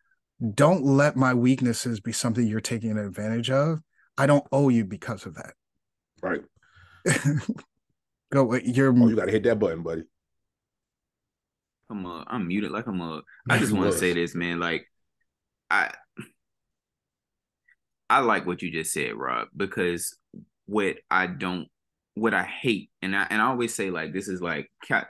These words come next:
Speaker 3: capitalism is just so evil. It is demonic in, in, in, in this way because it allows stuff like, it allows stuff like a conservatorship. And, and you can paint yourself as, like,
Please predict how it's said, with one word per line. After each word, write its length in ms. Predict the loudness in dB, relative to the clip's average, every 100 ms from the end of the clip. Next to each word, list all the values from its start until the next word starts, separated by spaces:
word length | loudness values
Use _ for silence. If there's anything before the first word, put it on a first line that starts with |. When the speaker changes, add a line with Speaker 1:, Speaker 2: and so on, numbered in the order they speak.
| -4
Speaker 3:
capitalism 640 | -4 -2 -2 -2 -4 -6
is 160 | -8 -8
just 220 | -10 -6
so 180 | -4 -4
evil. 380 | -6 -8 -10 -16 _ -6
It 420 | -2 0 -2 -8 -8
is 380 | -4 -2 -2 -4
demonic 720 | -6 -6 -4 -2 -2 -4 -10 -4
in, 220 | -4 -2
in, 260 | -2 -2 0
in, 180 | -2 -2
in 200 | -2 0
this 220 | -2 0
way 220 | 0 0
because 340 | -2 -4 -4 -4
it 80 |
allows 680 | -4 0 2 2 0 -4 -4
stuff 360 | -4 -2 -4 -2
like, 140 | -2
it 80 | 0
allows 440 | 0 0 0 -2
stuff 220 | -4 -6 -6
like 160 | -6
a 60 | -8 _ -10
conservatorship. 840 | -8 0 0 0 -4 -4 -4 -6 -10 -20 -20 -20 -20 _ _ _ -4
And, 360 | 0 0 -2 -8 -2
and 160 | 0 2
you 100 | 0
can 200 | -2 -4
paint 300 | -2 -2 0
yourself 480 | -2 -2 -2 -4 -4
as, 200 | -6 -6 -8
like, 260 | -8 -8